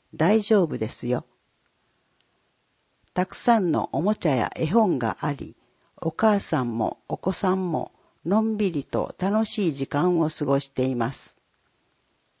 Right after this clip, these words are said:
ぜひお立ち寄りください。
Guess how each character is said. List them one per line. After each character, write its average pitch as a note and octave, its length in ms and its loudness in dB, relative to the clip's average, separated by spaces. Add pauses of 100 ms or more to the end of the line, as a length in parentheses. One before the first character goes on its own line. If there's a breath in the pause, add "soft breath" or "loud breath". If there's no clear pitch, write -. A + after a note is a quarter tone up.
(360)
ぜ F#3+ 180 2
ひ E3 260 -4 (120)
お - 60 -6
立 F3+ 200 -2
ち - 200 -2
寄 F3 100 6
り F3 120 0
く E3+ 120 -6
だ D#3+ 160 0
さ C#3 200 -2
い。 - 140 -6